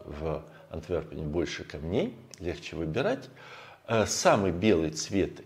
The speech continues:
это D. Чем, э, дальше от начала английского алфавита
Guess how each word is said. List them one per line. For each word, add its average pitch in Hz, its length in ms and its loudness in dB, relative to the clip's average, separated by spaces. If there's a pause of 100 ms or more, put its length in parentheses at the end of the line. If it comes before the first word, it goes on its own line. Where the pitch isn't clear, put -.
это - 460 -4
D. 87 420 2 (960)
Чем, 87 480 2
э, 82 240 0
дальше 82 680 4
от 90 280 0 (120)
начала 73 600 -2 (160)
английского 82 640 -2
алфавита 85 580 -4